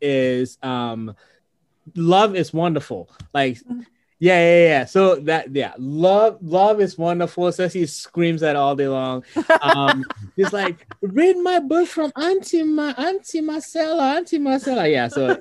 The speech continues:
Speaker 1: thank you so much for that. But anyway, going back, you are one of the best godmothers, um, that I've <laughs> ever known.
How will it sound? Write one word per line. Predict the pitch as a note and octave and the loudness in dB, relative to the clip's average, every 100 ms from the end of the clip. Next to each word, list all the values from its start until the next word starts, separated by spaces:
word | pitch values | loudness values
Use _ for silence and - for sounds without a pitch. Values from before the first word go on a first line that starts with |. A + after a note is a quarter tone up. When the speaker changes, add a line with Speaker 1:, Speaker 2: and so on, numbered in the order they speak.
| G4+ - | -2 0
Speaker 1:
thank | E3 D#3+ | 0 0
you | D#3 | -2
so | D#3 C#3+ | 0 0
much | C3+ B2 | 0 -2
for | B2 | -4
that. | A#2+ A#2 A#2+ | -6 -8 -6
But | C#3 | 0
anyway, | F#3+ F#3 C3+ B2 | 2 2 -2 -2
going | E3 F#3+ F#3 | -2 2 0
back, | D#3 D3 C#3 - B2+ B2 - E4+ _ _ | 0 -2 -2 -10 -18 -12 -8 -10 _ _
you | E3 F#3+ A#3+ B3+ | -2 2 2 2
are | F#3+ A3 G3+ F3 - _ | 2 4 4 2 -4 _
one | C#3+ C#3 D#3 F3 F3 | -10 -2 2 4 4
of | D#3 C3 | 2 0
the | C#3 C3+ B2+ A#2+ - - - | -2 -2 -6 -16 -20 -20 2
best | F#3 E3+ D#3+ - - _ _ | 4 4 2 -6 -20 _ _
godmothers, | C3 D3 D3 C3+ C#3 C3 C3 C3 - _ _ _ | -2 0 0 0 -2 0 0 -2 -6 _ _ _
um, | C#3 C3 B2 A#2+ A#2+ | 0 2 0 -4 -2
that | D3+ D#3 | 0 2
I've | C#3+ C3+ C3+ - - | 0 -2 -2 -2 -2
<laughs> | E5+ - | -4 0
ever | F3+ F3 E3+ D#3 | 2 2 2 0
known. | D#3+ C#3+ C3+ C3+ | 0 0 0 -2